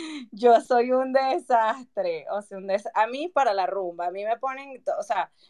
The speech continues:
yo soy la que organiza los eventos de, de meetup, de vamos a un-, de unos co-, cócteles y hablamos de web tres, o sea, para mí es esa parte la que, <laughs>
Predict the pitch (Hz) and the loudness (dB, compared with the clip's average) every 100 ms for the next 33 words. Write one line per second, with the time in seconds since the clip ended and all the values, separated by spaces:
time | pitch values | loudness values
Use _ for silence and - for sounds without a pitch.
0 | _ 185 208 233 233 254 262 226 190 185 | _ -4 -2 -2 -2 -2 -2 -4 -4 -4
1 | 208 233 240 214 175 175 180 240 240 185 | -2 0 0 -2 -4 -4 -2 -2 0 0
2 | 165 151 160 156 147 _ _ 190 208 214 | 0 -4 -6 -6 -8 _ _ -4 -2 2
3 | 190 190 196 196 196 170 180 165 180 220 | 6 10 12 10 8 0 0 0 -4 -8
4 | 185 185 180 175 175 180 - 208 185 180 | -8 -6 -4 -2 -2 -6 0 0 0 -6
5 | - 180 - 180 175 226 196 175 170 226 | 0 0 0 -4 -2 0 0 0 -2 -2
6 | 175 165 160 208 208 208 226 185 190 180 | -2 -4 -2 4 6 6 4 -4 -2 -2
7 | 180 196 190 190 190 254 226 233 220 208 | -2 -2 -2 -4 -8 -8 -6 -6 0 0
8 | 180 190 214 233 233 302 _ 403 480 - | 0 -4 2 2 0 -10 _ -6 -4 -8